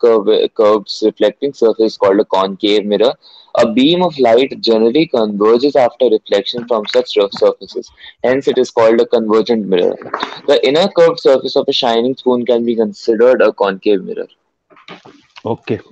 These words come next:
Speaker 2: अभी इनकी बा-, फालतू की बकवास में मत जाओ। इनर सरफेस मैंने समझा दिया है, इससे नहीं याद करना। कोई तुमसे definition पूछने वाला भी नहीं वैसे भी, कॉनकेव mirror, कॉन्वेक्स मिरर। पूछता भी है तो बोल देना कॉनकेव, कॉन्वेक्स mirror डाइवर्जिंग mirror होता है, क्योंकि इस पे जो light आती है ना, वो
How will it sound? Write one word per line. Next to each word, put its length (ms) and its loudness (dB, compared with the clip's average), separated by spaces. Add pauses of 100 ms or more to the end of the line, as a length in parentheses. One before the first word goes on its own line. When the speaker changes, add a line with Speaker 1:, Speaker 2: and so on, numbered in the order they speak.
Speaker 2:
अभी 180 2
इनकी 160 -2
बा-, 240 -2
फालतू 220 -2
की 60 -4
बकवास 320 0
में 80 -6
मत 100 -4
जाओ। 260 -2 (240)
इनर 180 -4
सरफेस 360 -6
मैंने 220 -6
समझा 320 -4
दिया 160 -4
है, 100 -16 (380)
इससे 200 -10
नहीं 120 -6
याद 280 -4
करना। 340 -10
कोई 140 -6
तुमसे 220 -8
definition 360 -4
पूछने 240 -8
वाला 160 -2
भी 60 -6
नहीं 100 -8
वैसे 200 -16
भी, 80 -20 (140)
कॉनकेव 340 -10
mirror, 180 -10
कॉन्वेक्स 460 -16
मिरर। 140 -20 (360)
पूछता 360 0
भी 140 4
है 300 -2 (240)
तो 60 -14
बोल 200 -10
देना 160 -10
कॉनकेव, 460 -12
कॉन्वेक्स 380 -12
mirror 160 -8
डाइवर्जिंग 480 -8
mirror 180 -2
होता 240 -4
है, 60 -4 (1500)
क्योंकि 440 -6 (1000)
इस 80 -20
पे 120 -12
जो 80 -4
light 240 0
आती 180 -2
है 60 -2
ना, 80 0
वो 280 -6